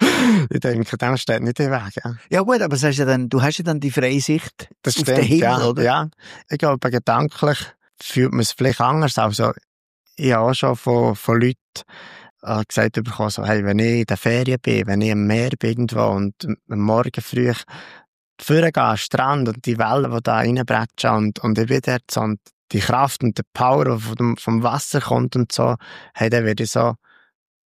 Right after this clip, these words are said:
Speaker 1: demütig und dann fange ich einfach an zu beten. <laughs> Und das ist, das ist doch noch eine schöne,
Speaker 2: Ja.
Speaker 1: schöne
Speaker 2: Ja,
Speaker 1: Geste.
Speaker 2: oder vi-, vielleicht auch der Blick in die Ewigkeit beim Meer. Das
Speaker 1: Vielleicht,
Speaker 2: ist
Speaker 1: ja.
Speaker 2: auch, also
Speaker 1: Genau.
Speaker 2: es gibt ja,
Speaker 1: Ja.
Speaker 2: gibt ja einen Haufen so Bilder.
Speaker 1: Ja,
Speaker 2: Auf,
Speaker 1: genau.
Speaker 2: auf diesen, auf diesen Gipfeln hat's ja, man hat ja die,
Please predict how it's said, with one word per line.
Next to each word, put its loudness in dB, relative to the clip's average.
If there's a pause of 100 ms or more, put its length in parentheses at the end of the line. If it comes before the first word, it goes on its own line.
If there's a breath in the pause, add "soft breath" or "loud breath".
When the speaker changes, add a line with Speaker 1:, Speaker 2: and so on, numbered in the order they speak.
(120)
Speaker 1:
demütig 0
und -2
dann -6
fange -2
ich -6
einfach -10
an 0
zu -10
beten. -2
<laughs> -14
Und 0
das 2
ist, -2
das 0
ist -4
doch 0
noch 2
eine 0
schöne, 0
Speaker 2:
Ja. 0 (180)
Speaker 1:
schöne 2
Speaker 2:
Ja, -2
Speaker 1:
Geste. 0
Speaker 2:
oder 2
vi-, 0 (100)
vielleicht -2
auch 2
der 2
Blick 0
in -2
die 2
Ewigkeit -4
beim -2
Meer. -6
Das -12
Speaker 1:
Vielleicht, 2
Speaker 2:
ist 2
Speaker 1:
ja. 2
Speaker 2:
auch, -2
also 2
Speaker 1:
Genau. 0
Speaker 2:
es 0
gibt -2
ja, 2 (240 loud breath)
Speaker 1:
Ja. 4
Speaker 2:
gibt 0
ja 2
einen 2
Haufen 0
so -4
Bilder. 2 (220 loud breath)
Speaker 1:
Ja, -4
Speaker 2:
Auf, 2
Speaker 1:
genau. -2
Speaker 2:
auf 0
diesen, 4
auf -8
diesen 2
Gipfeln -2
hat's -4
ja, 2
man 2
hat -2
ja 2
die, 0